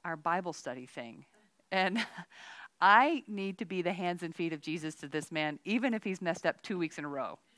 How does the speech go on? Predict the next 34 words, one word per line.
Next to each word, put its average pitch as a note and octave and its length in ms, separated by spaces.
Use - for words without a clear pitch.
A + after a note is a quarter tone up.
Yeah. A3+ 160
Because, C4 340
you D#4 80
know, D#4+ 260
it's - 180
like, B3+ 300
"Wh-, - 380
what F#4+ 120
are A#4 40
you A4 140
thinking?" D#4 600
You A3 100
know, A#3+ 160
<laughs> - 160
whatever, G#3 520
you G3+ 180
know, F3+ 80
inside. A#3+ 680
And A#3 180
I A3 120
thought, G#3+ 160
"You A3 100
know A3 160
what? G3 220
That's, A#3 380
that's A3+ 280
not F3 480
being E3 220
the D#3 60
hands C#3+ 300
and C3+ 120
feet C3+ 180
of B2+ 80
Jesus." - 480